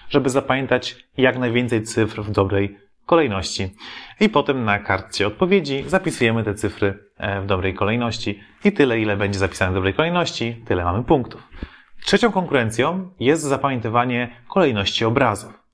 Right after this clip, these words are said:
E, konkurencja ta polega na tym, że dostaje się, e, kartkę z obrazami ułożonymi w rzędach i twoim zadaniem jest,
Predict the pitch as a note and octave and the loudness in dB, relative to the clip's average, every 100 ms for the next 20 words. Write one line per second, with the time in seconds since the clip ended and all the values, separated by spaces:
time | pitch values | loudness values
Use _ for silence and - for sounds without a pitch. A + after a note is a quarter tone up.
0 | _ - - - - A2+ A2+ A2+ A2+ A2+ | _ -18 -16 -10 0 2 2 2 0 0
1 | A2+ A2+ D3+ G#3 A3 A3 D3+ C#3+ B2+ A2 | -4 -2 0 2 2 0 0 0 0 0
2 | G2+ G#2+ F3 A#2+ A2 G#2+ G#2 - A2 A#2 | 0 -2 -2 2 0 0 -2 0 0 0
3 | - A2 G2+ G2 - - - G2+ G2 F#2 | -2 0 -2 -4 -14 -8 0 2 2 0
4 | - A2 - - G2+ G2+ - G#2+ G2+ G2+ | -2 -2 -2 0 0 -2 -4 -2 0 0
5 | G2 G#2 G2 G2 G2+ G#2+ G2+ G2+ F#2+ G2 | 0 -2 -2 0 2 0 0 -2 -2 0
6 | G#2 G2+ G2+ F#2+ - G#2 F#2 F2 F#2+ D#3+ | -2 -2 -4 -8 -8 -4 -2 0 0 0
7 | G3 - - - - G#3+ F#3+ F3+ F3 C#3 | 0 -8 -12 -12 0 0 2 0 2 0
8 | C3 D#3 C#3+ A2+ A#2 A#2+ - - | 0 0 -2 0 -2 -4 -10 -18